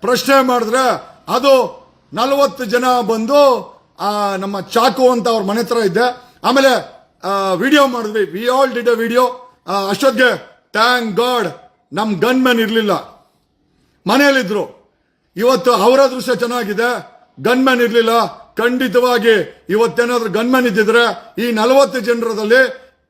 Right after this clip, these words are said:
ಒಂದಷ್ಟು ಜನಕ್ಕೆ ಗುಂಡಂತೂ ಬೀಳ್ತಾ ಇತ್ತು ಸೆಲ್ಫ್ ಡಿಫೆನ್ಸ್ ಅಲ್ಲಿ. We would have not thought a second time.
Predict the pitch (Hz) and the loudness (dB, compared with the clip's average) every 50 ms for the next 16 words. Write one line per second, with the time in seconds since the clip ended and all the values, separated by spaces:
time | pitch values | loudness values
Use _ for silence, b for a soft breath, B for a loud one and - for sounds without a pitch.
0 | - 202 233 262 285 285 262 - - 254 208 220 233 226 233 180 - 240 262 269 | -8 -4 -4 0 0 0 0 0 -2 -8 -4 -2 -2 -2 -2 -2 0 2 2 2
1 | 262 214 160 - - - _ _ _ 131 160 254 277 285 277 277 262 247 190 262 | 2 0 -4 -8 -18 -20 _ _ _ -6 -4 -2 -2 0 0 0 0 0 -4 -4
2 | 254 226 240 247 214 175 247 240 233 - 269 269 - - 233 254 254 214 247 190 | 0 0 0 0 2 0 0 0 2 0 0 -2 2 2 2 2 2 0 0 2
3 | 208 240 226 - 233 220 214 240 247 233 175 143 - - b b b b b 160 | 2 2 2 2 0 2 4 4 4 4 2 -2 -8 -14 b b b b b -6
4 | 247 262 269 269 269 262 240 247 269 277 - - - - - - 254 262 269 269 | -4 -2 0 0 0 0 0 -2 -2 -2 -2 -4 -12 -10 -6 -2 -2 0 0 0
5 | 254 - 233 220 277 277 262 247 190 - 269 262 262 254 240 202 | 0 0 -2 0 2 2 0 0 -2 -2 0 2 2 2 2 0